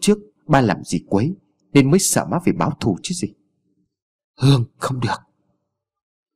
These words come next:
Xuân vừa la em, vừa bước tới bên cạnh ba an ủi: "Hôm nay chúng con cũng thường xuyên chiêm bao thấy má. Má hiện lúc sống, lúc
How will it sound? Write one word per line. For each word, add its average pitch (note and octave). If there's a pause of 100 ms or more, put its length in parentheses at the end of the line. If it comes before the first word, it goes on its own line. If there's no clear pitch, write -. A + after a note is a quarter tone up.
Xuân E3
vừa G#2
la E2+
em, F2+ (420)
vừa B2
bước F3
tới G3
bên D#3
cạnh -
ba A2+
an B2
ủi: F#2 (1300)
"Hôm A2+
nay A2
chúng C3+
con C3+
cũng E3
thường -
xuyên - (100)
chiêm A2
bao F#2
thấy B2
má. A#2 (760)
Má G#2+
hiện F#2 (100)
lúc A#2+
sống, G#2 (380)
lúc D#3